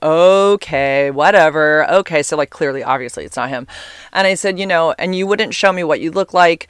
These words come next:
So clearly, you're not in the shape you say you're in." And he just keeps saying, "Yeah, you're right. Whatever you say," which is obviously somebody who's not telling the truth. And so, um, I say to him, he says he's annoyed with the fact that I'm kind of, like,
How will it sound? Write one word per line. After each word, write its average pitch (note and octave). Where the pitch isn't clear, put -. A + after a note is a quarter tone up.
So E3
clearly, F#3
you're E3+
not D#3
in E3
the D#3
shape D#3+
you D#3+
say G3
you're F#3
in." D#3+
And E3
he D#3+
just F3
keeps -
saying, D#3
"Yeah, E3
you're D3
right. F3
Whatever D#3
you G3+
say," C#3+
which C3
is C#3
obviously D3
somebody C3
who's B2+
not C#3+
telling B2
the G#2
truth. A2+
And E3+
so, D#3+
um, D3+
I F3+
say A3
to -
him, D#3
he F3+
says G#3
he's G3
annoyed F#3+
with G#3+
the G#3
fact D#3
that C#3+
I'm D3
kind D3
of, C#3
like, C#3